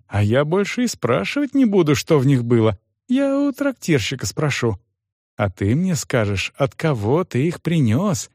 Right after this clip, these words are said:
да? Скажешь?» Стефан завыл. Выл нудно, долго и противно.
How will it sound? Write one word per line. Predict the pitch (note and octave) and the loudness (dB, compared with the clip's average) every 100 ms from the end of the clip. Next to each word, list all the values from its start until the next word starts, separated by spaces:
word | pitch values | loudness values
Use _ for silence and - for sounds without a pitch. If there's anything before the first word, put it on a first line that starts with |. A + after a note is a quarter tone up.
| _ _ - | _ _ -8
да? | E2 D#2+ D#3+ G#3+ _ _ _ _ | -8 -6 -8 -8 _ _ _ _
Скажешь?» | - - - D#2 E3 B3+ B3+ - - _ _ _ _ _ _ _ _ _ _ | -18 -12 -10 -6 -6 -2 -4 -6 -14 _ _ _ _ _ _ _ _ _ _
Стефан | - - G#3+ - E3 | -12 -6 -4 -2 -2
завыл. | A#2+ A2+ E2+ E2 D#2+ - _ _ _ _ _ | 0 -2 -2 -6 -8 -10 _ _ _ _ _
Выл | - F#2+ D#3 D#3 C3 | -4 0 2 2 2
нудно, | G#2+ G#2+ D3+ D#3+ A#2 G2 D#2 | 2 4 4 2 2 0 -2
долго | D2+ E2 G#2+ C3+ C#3 A2+ G2 | -4 2 4 4 2 2 2
и | G2 | 2
противно. | A2 A2 G#2 - F#2+ E2 D2+ C#2+ | 0 0 -2 -4 -6 -6 -8 -12